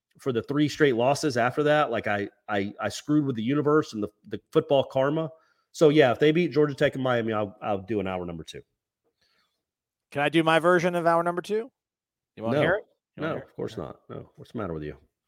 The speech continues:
Speaker 1: You don't get to do that.
Speaker 2: Who's coming to the corner pocket tomorrow night? William Flynn ponders.
Speaker 1: I'm there. I'm there. Shane, Shane Creech, Corey Clark's best friend. He'll be there.
Speaker 2: James B dropping some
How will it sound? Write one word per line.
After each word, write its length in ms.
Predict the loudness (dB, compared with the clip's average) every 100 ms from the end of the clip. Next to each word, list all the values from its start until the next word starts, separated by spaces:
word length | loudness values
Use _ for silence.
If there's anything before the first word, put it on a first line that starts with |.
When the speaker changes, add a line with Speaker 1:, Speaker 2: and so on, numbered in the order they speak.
| _ _ _
Speaker 1:
You 100 | -6
don't 100 | -2
get 120 | -2
to 80 | -2
do 180 | -4 0
that. 400 | 2 2 -2 -16 _ _ _ -20 _ _ _ -20 -20 _ _ _ _ _ _ _ _ _
Speaker 2:
Who's 140 | 0 6
coming 260 | 6 6
to 80 | 2
the 60 | 2
corner 260 | 4 4
pocket 340 | 6 6 6 2
tomorrow 340 | 2 4 4
night? 240 | 4 0 2
William 260 | 2 0
Flynn 280 | -2 -2 -2
ponders. 600 | 0 0 0 -8 -14 -20 _ _ _ _ _ _ _ _ _ _ -2
Speaker 1:
I'm 200 | 4 6
there. 380 | 10 8 8 4 -14 _ -10
I'm 220 | -2 2
there. 320 | 4 4 0 -4 -8
Shane, 480 | 0 4 4 2 -4 -8
Shane 240 | -2 -2
Creech, 500 | 0 0 0 -4 -18 _
Corey 220 | -8 -6
Clark's 280 | -2 -2 -2
best 280 | -2 -2 -2
friend. 260 | -2 0
He'll 140 | 0 0
be 120 | 0
there. 300 | 0 -2 -4 _ _ _ _ _ _ _ _ _ _ _ _ _ _ _ _
Speaker 2:
James 320 | 2 2 2
B 180 | 0 2
dropping 360 | 6 6 6 0
some 340 | -8 -8